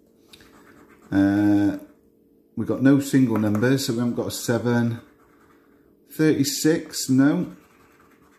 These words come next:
Eighteen, no. Thirty-three, one away. Fifty-six. Ah, twenty-eight, one away. Twenty-four, no good.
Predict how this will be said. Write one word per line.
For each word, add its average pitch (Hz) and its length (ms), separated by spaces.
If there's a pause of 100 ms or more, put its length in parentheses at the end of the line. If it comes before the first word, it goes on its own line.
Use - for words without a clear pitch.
(800)
Eighteen, 131 1040
no. 117 480 (2250)
Thirty-three, 139 800
one 123 200
away. 131 440 (1300)
Fifty-six. - 1160 (1400)
Ah, 101 580 (280)
twenty-eight, 120 840
one 113 160
away. 113 600 (1000)
Twenty-four, 123 720
no 123 180
good. 120 640